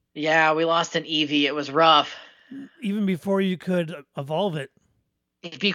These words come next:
Speaker 1: yeah, before, it was, it was in the purest form where I had, I had, what is it, eight different options.
Speaker 2: Mm-hmm.
Speaker 1: And all of, and, ugh,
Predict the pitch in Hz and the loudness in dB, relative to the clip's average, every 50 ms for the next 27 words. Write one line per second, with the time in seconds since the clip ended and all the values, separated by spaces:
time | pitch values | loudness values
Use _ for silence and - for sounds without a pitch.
0 | - - - 214 185 185 180 165 143 131 - - 196 - - 208 202 - _ - | -4 -6 -4 0 4 4 4 4 4 0 -4 -8 -8 -4 -2 -2 -2 -4 _ 0
1 | 220 226 233 240 240 226 220 220 - _ _ _ _ _ _ _ - 214 233 226 | 2 4 4 4 4 2 2 -2 -10 _ _ _ _ _ _ _ 0 0 2 2
2 | 233 208 160 180 175 160 156 151 - - 226 226 226 226 226 220 - - - 214 | 0 -2 -2 -4 -6 -8 -8 -6 -4 -2 0 2 4 2 2 0 -2 -6 -4 -2
3 | 208 208 208 208 214 214 202 165 170 170 156 98 170 185 196 196 190 190 190 180 | 0 2 4 4 2 2 0 -2 -2 0 2 4 4 4 4 4 2 2 4 4
4 | 170 156 151 - - _ - 165 180 185 175 170 156 147 139 - _ _ _ - | 4 2 0 -4 -8 _ -6 -4 -4 -4 -2 -4 -4 -4 -6 -12 _ _ _ -18
5 | 151 143 131 131 - - 160 170 185 165 - 180 185 170 - 180 - - 165 170 | -18 -16 -14 -16 -12 -6 -4 -4 -4 -6 -6 -8 -8 -6 -6 -6 -6 -2 -2 -2
6 | 170 - - - 185 185 185 185 180 - _ _ _ - 202 196 190 202 226 311 | -2 -2 -2 -4 -4 -4 -4 -8 -10 -12 _ _ _ -8 -6 -4 -4 -4 -6 -8
7 | 330 - _ _ _ _ _ _ _ _ _ _ _ _ _ _ - 175 160 165 | -10 -16 _ _ _ _ _ _ _ _ _ _ _ _ _ _ -6 -4 -2 2
8 | 175 190 202 214 214 196 190 - 196 190 190 185 - _ _ - 180 160 175 180 | 4 4 6 6 4 2 0 0 -2 -2 -2 -4 -8 _ _ -10 -6 -4 -4 -4
9 | 151 | -4